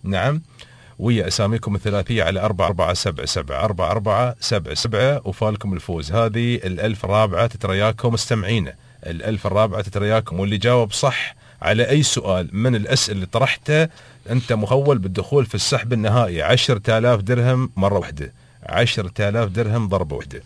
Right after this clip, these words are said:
نعم، إذن هذا السؤال الرابع مستمعينا،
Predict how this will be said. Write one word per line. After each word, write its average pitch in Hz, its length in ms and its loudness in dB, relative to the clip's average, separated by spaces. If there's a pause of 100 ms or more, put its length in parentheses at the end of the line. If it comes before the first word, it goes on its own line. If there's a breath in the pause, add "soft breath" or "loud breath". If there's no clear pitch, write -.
(140)
نعم، 76 360 -4
إذن 110 200 0
هذا 113 80 0
السؤال 104 480 0 (420 loud breath)
الرابع 95 540 0
مستمعينا، 110 680 -2